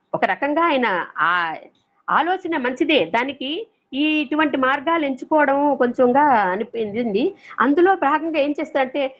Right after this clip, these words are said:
ఈ శ్రీముఖ శాతవాంటి, శ్రీకృష్ణ శాతవాంటి కాకుండా ఒక ఇంకో కుమారుడు ఉంటాడు అనమాట, మంజుశ్రీ అని, ఐదేళ్ల పిల్లవాడు ఆ పన్నమాట. ఆ ఐదేళ్ల పిల్లవాడిని ఏం చేస్తాడంటే, ఇటు శ్రీ, ఈ శాతవాహనుల మీద ఆయనకైతే కసి కక్ష లేదు,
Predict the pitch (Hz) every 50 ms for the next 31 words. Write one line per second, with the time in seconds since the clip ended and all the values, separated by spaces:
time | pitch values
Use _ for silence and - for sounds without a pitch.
0 | _ - - 262 277 269 - 226 269 311 320 349 359 370 359 349 302 294 294 320
1 | 311 320 285 285 - - 254 294 285 - - - - 311 302 - - 269 262 -
2 | 285 285 294 269 277 277 220 214 247 247 320 277 240 185 175 190 208 214 - -
3 | _ _ _ - - 240 240 277 262 247 254 247 320 311 311 302 269 262 285 294
4 | 302 254 240 233 190 240 220 196 185 175 185 202 208 214 202 190 202 226 220 285
5 | 277 - - 208 214 208 180 156 170 - - _ _ _ _ - - 202 262 311
6 | 330 294 294 294 311 349 359 349 349 277 277 285 285 277 269 240 196 190 190 190
7 | 175 160 185 - - 185 - - - _ _ _ _ _ - - - 240 262 269
8 | 254 269 294 294 349 370 392 381 370 370 359 330 330 349 349 349 330 302 294 302
9 | 294 320 - - 311 285 - - 220 - 339 320 - 254 269 294 302 285 226 233
10 | 233 226 190 185 - 165 185 226 - 311 302 320 330 320 302 320 320 320 302 320
11 | 339 349 415 381 277 262 - 294 - 339 320 - 254 254 - 330 330 302 277 262
12 | 254 - - 294 285 247 254 294 247 196 156 -